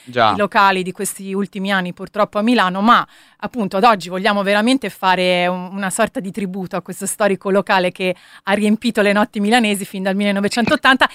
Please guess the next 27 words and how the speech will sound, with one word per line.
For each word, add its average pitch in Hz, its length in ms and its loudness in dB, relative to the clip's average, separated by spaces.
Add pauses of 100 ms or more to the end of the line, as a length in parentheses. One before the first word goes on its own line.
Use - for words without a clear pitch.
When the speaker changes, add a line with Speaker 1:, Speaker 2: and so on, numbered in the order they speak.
(120)
Speaker 2:
e 339 120 0
tu, 285 120 -2
Patrizia, 233 480 -2
sei 180 160 -6
stata, 175 500 -4
insomma, 165 300 -14
una, 170 380 -10 (460)
una 180 240 -4
di 170 120 -8
coloro 180 380 0
che 180 120 -8
hanno 170 380 -4
affollato 170 540 -4
questo 170 340 -8
locale. 185 360 2
Raccontaci 220 840 0
la 190 120 4
tua 185 180 -2
prima, 185 560 0
insomma, - 420 -8
il 180 60 -4
tuo 233 100 0
primo 285 200 4
incontro 233 440 0
con 202 160 -4
il 190 140 -4
plastic. 160 460 -8